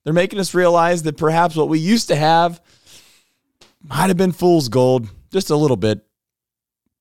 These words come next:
Could have been crypto. Some are calling it crypto.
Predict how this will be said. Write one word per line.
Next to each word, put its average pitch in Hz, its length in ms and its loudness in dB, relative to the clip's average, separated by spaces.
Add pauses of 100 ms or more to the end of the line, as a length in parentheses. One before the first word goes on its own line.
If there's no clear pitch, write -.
(120)
Could 202 80 4
have 196 60 0
been 208 120 0
crypto. 147 580 0 (340)
Some 185 260 0
are 190 60 0
calling 180 260 2
it 170 80 -4
crypto. 120 500 0